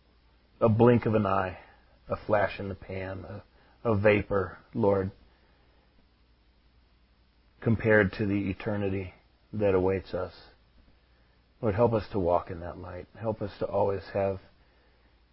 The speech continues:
eternity on our minds. Lord, an eternity of rest with no trials, no tribulations, an eternity of worship and of walking with you.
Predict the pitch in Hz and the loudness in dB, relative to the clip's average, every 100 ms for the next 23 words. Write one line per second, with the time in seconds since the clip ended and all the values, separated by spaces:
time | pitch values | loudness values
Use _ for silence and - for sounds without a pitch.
0 | _ 127 110 - 123 123 117 120 117 - | _ -2 0 4 4 6 6 6 4 -2
1 | - - 104 101 98 95 104 101 98 90 | -18 -4 0 2 2 0 -2 -2 -6 -10
2 | - - - _ _ _ _ _ _ _ | -18 -20 -20 _ _ _ _ _ _ _
3 | _ _ _ _ _ _ _ _ _ _ | _ _ _ _ _ _ _ _ _ _
4 | _ _ 120 104 104 92 104 104 92 - | _ _ 0 4 4 4 0 -2 -4 -4
5 | 107 104 101 98 95 92 90 90 - - | -2 0 2 2 2 2 0 0 -12 -18
6 | - - _ _ _ _ _ _ _ _ | -20 -20 _ _ _ _ _ _ _ _
7 | _ _ _ _ _ - 110 117 104 - | _ _ _ _ _ -6 -4 0 -2 0
8 | 82 87 90 - - 98 95 - 95 98 | -2 -2 -10 -14 -12 -10 -8 -6 -4 -4
9 | 92 92 - 87 87 - - - 101 101 | -6 -10 -12 -16 -16 -18 -20 -16 -10 -6
10 | 95 113 104 104 98 98 92 95 90 92 | -6 -4 -2 -2 -2 -2 -2 -2 -4 -6
11 | 92 - _ _ _ _ _ _ _ _ | -8 -12 _ _ _ _ _ _ _ _
12 | 110 95 87 87 - 95 98 90 92 92 | -6 -2 0 -2 -4 -8 -8 -10 -12 -10